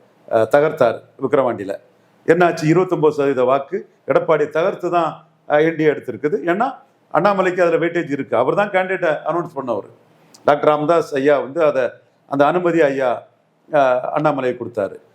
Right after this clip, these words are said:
அஹ், சீமான் அதுல வந்து அதிமுக ஓட்டு டிரான்ஸ்ஃபர் ஆகும்னு தெரியும் போது, "இல்ல, எடப்பாடிக்கு ஓட் டிரான்ஸ்ஃபரிங் கெப்பாசிட்டி இல்லைன்னு சீமான் புரிஞ்சுக்கிட்டாரு." அண்ணாமலை அதை நிரூபிச்சாரு. இப்பவும்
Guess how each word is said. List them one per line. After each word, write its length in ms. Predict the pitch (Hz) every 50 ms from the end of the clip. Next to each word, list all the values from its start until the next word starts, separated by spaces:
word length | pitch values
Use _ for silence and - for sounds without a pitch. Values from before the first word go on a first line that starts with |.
| _ _ _ _ _
அஹ், 80 | - 139
சீமான் 440 | 143 - 202 196 185 185 185 185 170
அதுல 260 | 151 143 147 135 127
வந்து 280 | 123 120 131 135 160 156 139 120 98 - _ _ _ _ _
அதிமுக 540 | - 131 139 156 165 156 151 139 139 117 131 135
ஓட்டு 400 | 127 120 120 117 - 113 101 -
டிரான்ஸ்ஃபர் 320 | - 139 147 185 - 117
ஆகும்னு 300 | 120 113 113 113 110 104
தெரியும் 260 | - 113 104 107 101 101
போது, 220 | 117 135 151 151
"இல்ல, 260 | 135 143 139 127 123 127 127 120 - - _ _ _ -
எடப்பாடிக்கு 420 | 131 147 147 147 143 143 131 117
ஓட் 180 | 135 151 151 147
டிரான்ஸ்ஃபரிங் 360 | 143 143 139 123 123 127 110
கெப்பாசிட்டி 420 | 120 117 - 131 123 - - 117
இல்லைன்னு 260 | 110 110 120 143 170 175 - - _ _ _ _
சீமான் 440 | - - 180 180 180 170 151 - -
புரிஞ்சுக்கிட்டாரு." 580 | 165 160 156 151 147 143 143 139 139 147 190 254 - _ _ _ _
அண்ணாமலை 460 | _ 147 165 180 175 170 160 156 156
அதை 160 | 143 123 127 123
நிரூபிச்சாரு. 580 | 123 135 139 135 123 117 - 107 101 - - - _ _ _ _ _ _ _ -
இப்பவும் 500 | 156 160 160 - 185 180 185 226 277